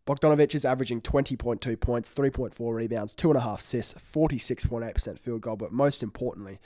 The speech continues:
forty-one point five percent from the three-point line. He is gonna help the Knicks so much on the offensive end. He's not a bad defender.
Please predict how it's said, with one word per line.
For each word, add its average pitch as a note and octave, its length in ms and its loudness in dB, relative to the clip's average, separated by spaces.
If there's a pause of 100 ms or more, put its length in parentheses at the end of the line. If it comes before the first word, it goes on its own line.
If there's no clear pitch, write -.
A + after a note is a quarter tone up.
(260)
forty-one A#2 720 2
point - 240 -14
five B2 260 0
percent A#2+ 420 -6
from F2 200 -14
the E2+ 40 -14
three-point B2+ 500 -4
line. G#2+ 260 -8 (300)
He F3+ 180 10
is E3 100 8
gonna D3 160 4
help C3 240 2
the A#2+ 100 -4
Knicks A#2 460 -2 (220)
so E3+ 580 10
much - 440 2
on B2 120 -2
the B2 80 0
offensive A2+ 420 -4
end. G2+ 300 -6 (240)
He's C3 160 -2
not C#3 140 6
a E3 60 4
bad C3+ 220 4
defender. G2+ 460 -6